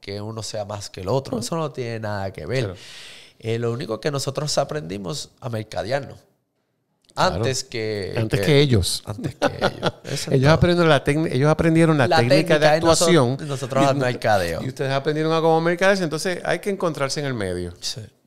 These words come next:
Speaker 2: Fantástico. Ok, so entonces, ¿qué más quieres hacer? Ese, ese bucket list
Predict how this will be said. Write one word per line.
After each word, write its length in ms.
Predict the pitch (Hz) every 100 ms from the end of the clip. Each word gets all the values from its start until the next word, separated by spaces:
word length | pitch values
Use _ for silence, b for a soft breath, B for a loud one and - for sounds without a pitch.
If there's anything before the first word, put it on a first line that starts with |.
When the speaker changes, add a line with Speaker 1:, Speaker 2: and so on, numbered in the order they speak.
| _ _
Speaker 2:
Fantástico. 640 | - 185 - 98 - - - _ B B B
Ok, 200 | 180 175 127
so 200 | - 143
entonces, 720 | 131 175 143 - 95 - - _ _ _ _ _ _ _ _ _ _ _ _ B B -
¿qué 160 | 175
más 420 | 160 120 98 - -
quieres 300 | 120 101 98
hacer? 360 | 95 - - 104 - - -
Ese, 360 | 131 - 170
ese 200 | 151 -
bucket 420 | 156 131 147 131 -
list 360 | 107 95 -